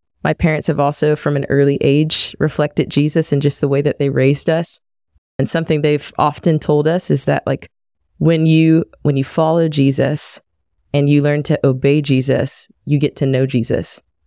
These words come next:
And so sometimes when you think about following him, you assume you're supposed to already know him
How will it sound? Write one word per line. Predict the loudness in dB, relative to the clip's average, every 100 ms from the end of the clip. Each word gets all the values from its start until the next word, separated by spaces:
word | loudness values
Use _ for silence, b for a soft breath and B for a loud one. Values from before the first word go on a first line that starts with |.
| _ -6
And | -2
so | -2
sometimes | 0 -2 0 -2 0
when | -2
you | -2
think | -2 -2
about | -2 -2
following | -2 -2 0 0 0
him, | 0 2
you | 2
assume | 0 0 0
you're | -2
supposed | -2 -4 -2
to | -2
already | -2 0
know | 0 0
him | 0 -2 -4